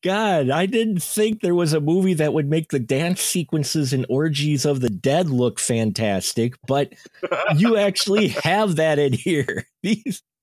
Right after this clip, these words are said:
Speaker 1: these, and then you, during the whole sequence, it is the most interesting sequence 'cause stuff's happening.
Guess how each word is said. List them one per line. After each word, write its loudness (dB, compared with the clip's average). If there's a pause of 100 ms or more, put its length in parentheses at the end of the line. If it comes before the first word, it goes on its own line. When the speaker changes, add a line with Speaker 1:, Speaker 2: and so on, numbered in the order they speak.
(140)
Speaker 1:
these, -6 (600)
and 0
then -2
you, -2 (200)
during 0
the -2
whole 2
sequence, -2
it 0
is -2
the 0
most 0
interesting -2
sequence -2
'cause -2
stuff's -2
happening. -2